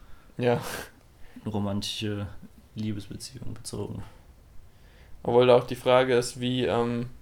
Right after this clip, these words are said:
Speaker 1: wie stark sich die Person damit auseinandergesetzt hat. Ich finde es halt
Speaker 2: Ja.
Speaker 1: irgendwie kurios, wenn so eine Person wirklich deep in der Materie drin ist und dann trotzdem sagt, „Ja, das ist es mir irgendwie nicht wert.“ <laughs> Das finde ich
Speaker 2: Stimmt. Ich halt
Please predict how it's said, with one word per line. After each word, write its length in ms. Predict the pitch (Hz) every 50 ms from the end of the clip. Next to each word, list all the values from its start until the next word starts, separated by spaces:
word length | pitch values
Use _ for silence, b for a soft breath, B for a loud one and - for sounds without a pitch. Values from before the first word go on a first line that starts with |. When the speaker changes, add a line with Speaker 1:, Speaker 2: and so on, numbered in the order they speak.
| - -
Speaker 1:
wie 100 | 120 117
stark 300 | - - 117 123 127 127
sich 160 | - 123 -
die 80 | -
Person 420 | 113 - - 117 113 117 123 127 131
damit 220 | 131 127 123 117
auseinandergesetzt 1000 | 107 113 - 117 110 117 110 107 139 139 123 117 117 113 104 113 113 110 110 -
hat. 160 | 127 117 107
Ich 80 | - -
finde 140 | - 123 117
es 60 | 117
halt 140 | - 117 104
Speaker 2:
Ja. 60 | 120
Speaker 1:
irgendwie 220 | 120 120 120 120 120
kurios, 560 | 123 - 123 117 117 117 117 123 131 127 -
wenn 120 | 127 120
so 80 | 117 117
eine 140 | 113 117 117
Person 540 | - 120 117 117 117 120 120 120 127 127 b b b b b b b b b b - - -
wirklich 440 | - 113 123 123 127 123 120 -
deep 200 | - 131 131 131
in 60 | 135 127
der 100 | 123 120
Materie 500 | 120 117 113 - 117 113 120 117 117 120
drin 200 | - - 120 123
ist 160 | 123 120 123
und 60 | - 120
dann 200 | 117 113 113 110
trotzdem 460 | - 123 117 117 - - 131 123 120
sagt, 520 | 120 120 120 123 127 127 - - - - - - - - - - - - - - - - _ _ - - - - - -
„Ja, 460 | 160 135 113 117 113 110 113 110 113
das 200 | 117 117 110 - -
ist 80 | 117
es 140 | 117 117 -
mir 80 | 135 120
irgendwie 220 | 120 120 120 123
nicht 220 | 123 120 120 120 117
wert.“ 340 | 123 127 127 131 131 - - - _ -
<laughs> 1120 | - - - - - - - - - - - - - - - - - - - - - -
Das 120 | - - -
finde 140 | 131 123
ich 60 | 123 -
Speaker 2:
Stimmt. 340 | - 107 104 104 104 - - - - - - - - - - - - -
Ich 120 | - -
halt 180 | - 113 110 -